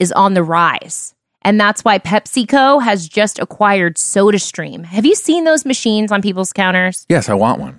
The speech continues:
Speaker 2: Sort of.
Speaker 1: You do want, okay. Well, that's what
Speaker 2: But
Speaker 1: I
Speaker 2: that's
Speaker 1: was
Speaker 2: a, no.
Speaker 1: wondering if you
Speaker 2: Okay,
Speaker 1: could buy
Speaker 2: I
Speaker 1: one
Speaker 2: don't
Speaker 1: of these.
Speaker 2: want to make my own Sprite, is basically what I'm saying. Like, I don't need to make my own Coca-Cola.
Speaker 1: Right.
Speaker 2: Like, that's, I think, what people get 'em for. So you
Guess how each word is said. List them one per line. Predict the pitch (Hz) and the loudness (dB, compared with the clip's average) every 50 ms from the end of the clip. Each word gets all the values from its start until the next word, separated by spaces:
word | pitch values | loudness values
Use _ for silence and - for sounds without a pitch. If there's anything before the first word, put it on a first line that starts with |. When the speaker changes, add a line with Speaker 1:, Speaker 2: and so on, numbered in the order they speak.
| _ _ _ | _ _ _
Speaker 2:
Sort | _ - 120 - - | _ 0 0 0 2
of. | - | 4
Speaker 1:
You | 254 294 | 4 4
do | 247 220 311 254 | 6 6 6 6
want, | 339 349 349 277 - 269 | 6 4 2 2 0 -2
okay. | 262 294 277 202 175 180 | 0 2 2 2 0 -2
Well, | - - 214 254 | -6 -2 0 2
that's | 247 294 302 - | 2 2 0 0
what | 339 | 0
Speaker 2:
But | 339 330 | 0 2
Speaker 1:
I | - | 2
Speaker 2:
that's | |
Speaker 1:
was | 277 254 | 2 2
Speaker 2:
a, | - | 0
no. | - | 2
Speaker 1:
wondering | - - - - - 190 | 2 2 2 2 0 -2
if | 190 185 | -6 -4
you | - 120 | -2 0
Speaker 2:
Okay, | 113 95 | 0 0
Speaker 1:
could | 87 - | 2 2
buy | 214 196 | 2 2
Speaker 2:
I | 220 226 | 4 2
Speaker 1:
one | 135 | 4
Speaker 2:
don't | 160 185 | 4 2
Speaker 1:
of | 180 | 2
these. | 165 131 | 2 4
Speaker 2:
want | 120 123 120 120 120 - _ - _ _ _ _ _ _ _ _ _ _ | 4 4 4 4 2 0 _ -10 _ _ _ _ _ _ _ _ _ _
to | - 135 | -2 -2
make | 117 110 110 110 - 104 | 0 2 0 0 0 0
my | 95 92 | 0 0
own | 90 80 78 | -2 -4 -6
Sprite, | - - _ - 82 69 58 - _ _ _ _ _ | -10 -10 _ -4 -4 -4 -4 -8 _ _ _ _ _
is | - 82 | -14 -4
basically | 87 90 80 78 - - | -2 -2 -2 -2 -6 -10
what | - - | -12 -12
I'm | - | -12
saying. | - - - - | -18 -18 -18 -10
Like, | - - - | -10 -4 -2
I | - - | 0 0
don't | 135 131 | 2 2
need | 135 | 2
to | - 110 | 2 2
make | 110 214 107 - | 2 0 0 0
my | - 95 | -2 -2
own | - - | -2 -2
Coca-Cola. | - - - - - - - 139 - _ - _ | -6 -10 -10 -12 -10 -10 -10 -10 -10 _ -20 _
Speaker 1:
Right. | 185 190 190 160 135 - _ _ _ | -4 -4 -4 -4 -4 -8 _ _ _
Speaker 2:
Like, | 98 | 0
that's, | 107 113 - - | 0 0 0 0
I | 107 | 0
think, | - 110 92 | 0 0 -2
what | 90 85 - | -2 -2 -4
people | 98 82 80 | -4 -6 -4
get | 76 82 71 | -6 -8 -8
'em | - | -8
for. | - _ - - - | -12 _ -8 -8 -8
So | |
you | - | -6